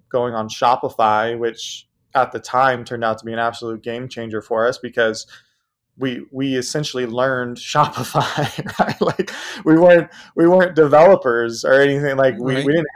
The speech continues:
Speaker 1: have any budget, you know, to say, "Lo, let's go build a website." It was Nate and, and I and a few others just figuring this out. Like, "Oh, how do we add a new product, right? And, like, how do we create this? How do we create a blog post?" And <laughs> that was,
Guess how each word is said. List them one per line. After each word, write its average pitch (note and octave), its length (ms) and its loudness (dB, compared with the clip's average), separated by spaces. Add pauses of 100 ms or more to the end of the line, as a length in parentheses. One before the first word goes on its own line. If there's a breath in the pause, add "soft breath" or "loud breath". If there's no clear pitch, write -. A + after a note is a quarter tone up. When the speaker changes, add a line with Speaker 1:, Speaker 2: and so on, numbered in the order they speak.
Speaker 1:
have D3 120 4
any C3+ 180 0
budget, C3 760 2
you C#3 160 -8
know, B2 100 -2
to B2 80 -4
say, B2+ 240 2
"Lo, D3 240 4
let's D3+ 220 2
go C#3+ 140 2
build C#3+ 240 2
a C3 40 -2
website." B2+ 580 2
It B2+ 160 -4
was B2 340 -2 (420)
Nate C#3+ 460 0
and, C3+ 360 -6
and C3+ 140 -2
I C3 240 4
and B2+ 260 -2
a C3+ 140 -6
few C3+ 180 -2
others C#3 240 4
just B2+ 180 -8
figuring C#3 380 0
this C#3 180 -6
out. B2+ 340 2
Like, A#2+ 300 0
"Oh, D#3+ 220 4
how B2 200 2
do D3 80 0
we D#3+ 140 0
add C3+ 220 2
a D3 80 0
new D#3+ 160 -2
product, D#3 640 0
right? C3+ 300 2
And, C3 140 -4
like, B2 160 -4
how B2+ 180 2
do D3+ 100 0
we D3 120 -4
create E3 300 -2
this? - 120 -12
How B2+ 120 -2
do D3 60 0
we D#3 100 -4
create D#3+ 200 0
a D#3+ 40 -4
blog C#3+ 380 -6
post?" A2 400 -6 (320 soft breath)
And D3+ 140 -4
<laughs> D3 40 -2
that C#3+ 100 -6
was, - 380 -6